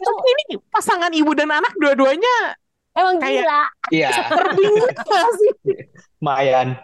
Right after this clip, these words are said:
Speaker 2: Aduh, kok gue jadi stres ya ngebahasnya.
Speaker 3: <laughs>
Speaker 1: Gue di situ takut sih, bener-bener takut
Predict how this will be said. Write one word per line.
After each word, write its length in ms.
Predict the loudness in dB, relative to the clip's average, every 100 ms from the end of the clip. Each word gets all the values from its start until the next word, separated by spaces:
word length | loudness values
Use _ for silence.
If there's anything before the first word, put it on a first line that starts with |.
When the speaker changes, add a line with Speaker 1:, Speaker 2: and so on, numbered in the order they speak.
| _ -20 -20 -14 -4
Speaker 2:
Aduh, 720 | 0 2 2 2 0 0 -4 -4
kok 100 | -2
gue 100 | 0 0
jadi 140 | -2 -4
stres 280 | -4 -4 -4
ya 160 | -6
ngebahasnya. 580 | -6 -6 -4 -4 -4 -4
Speaker 3:
<laughs> 1300 | -4 -4 -4 -4 -4 -6 -8 -8 -4 -4 -2 -6 -4
Speaker 1:
Gue 100 | -8 -6
di 40 |
situ 160 | -6 -6 -4
takut 280 | -4 -4 -6 -4
sih, 100 | -2
bener-bener 420 | 0 0 0 -2 -2
takut 280 | -6 -6